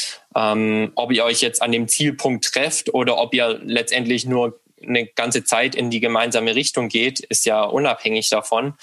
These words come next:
Aber, ähm, such dir Sparingspartner, denn dann wird die Hürde, sich zu überwinden, schon mal sehr, sehr herabgesetzt. Ist jetzt so meine Erfahrung.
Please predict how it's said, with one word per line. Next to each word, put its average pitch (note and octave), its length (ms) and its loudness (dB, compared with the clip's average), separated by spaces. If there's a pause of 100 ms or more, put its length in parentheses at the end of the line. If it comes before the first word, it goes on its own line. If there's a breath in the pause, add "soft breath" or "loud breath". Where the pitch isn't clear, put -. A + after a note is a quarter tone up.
(360 loud breath)
Aber, A2+ 380 2
ähm, A2 180 -2
such C#3 180 0
dir - 140 0
Sparingspartner, D3 880 0
denn A#2+ 240 0
dann A#2+ 300 0
wird B2 180 -2
die A2+ 160 0
Hürde, C3+ 540 0
sich - 320 -2
zu - 120 -2
überwinden, A#2 600 0
schon A2+ 200 0
mal G#2 300 0 (200)
sehr, A#2+ 360 0
sehr A2 200 2
herabgesetzt. - 880 -2
Ist C3+ 180 0
jetzt E3 180 0
so A#2 100 0
meine G2+ 300 2
Erfahrung. F#2 540 0